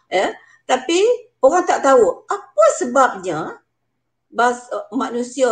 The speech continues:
ni ada bahasa, binatang tidak ada bahasa. Jadi, kita,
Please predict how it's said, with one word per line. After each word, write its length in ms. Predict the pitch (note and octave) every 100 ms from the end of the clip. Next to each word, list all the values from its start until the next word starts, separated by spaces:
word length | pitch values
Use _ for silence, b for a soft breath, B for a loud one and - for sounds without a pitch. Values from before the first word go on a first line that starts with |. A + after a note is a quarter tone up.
| F#3+
ni 240 | F3 E3 E3+ -
ada 400 | G#3+ A3+ B3+ F3+
bahasa, 640 | G3 F3+ D#3+ - C#3 D#3+ B4 - _ _ _ _
binatang 960 | G#3 D#4+ C#4 G3+ - D3+ C#3 F#3+ F#4 A4 -
tidak 240 | B3 -
ada 320 | D#3+ - E3 E3
bahasa. 720 | F4 A4+ A4+ G#4 - - _ _ _ B B B
Jadi, 380 | - A#3 C4+ F4+ B4 - _ _ _ _ _
kita, 680 | B3+ B3+ A#3+ D#3+ G#3 -